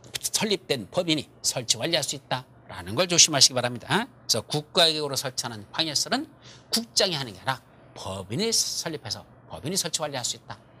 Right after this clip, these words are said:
요렇게 기억하시면 되겠죠. 자, 요게 특별한 공동구하고 광역시설이란 기반시설 설치 관리하는 방법에 관한 것들이 있더라. 거기까지.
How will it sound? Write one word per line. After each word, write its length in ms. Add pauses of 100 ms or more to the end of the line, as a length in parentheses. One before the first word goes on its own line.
요렇게 460 (140)
기억하시면 480
되겠죠. 300 (380)
자, 180
요게 300 (300)
특별한 560 (440)
공동구하고 840 (120)
광역시설이란 680 (220)
기반시설 640
설치 340
관리하는 360 (280)
방법에 440
관한 220 (160)
것들이 300
있더라. 360
거기까지. 520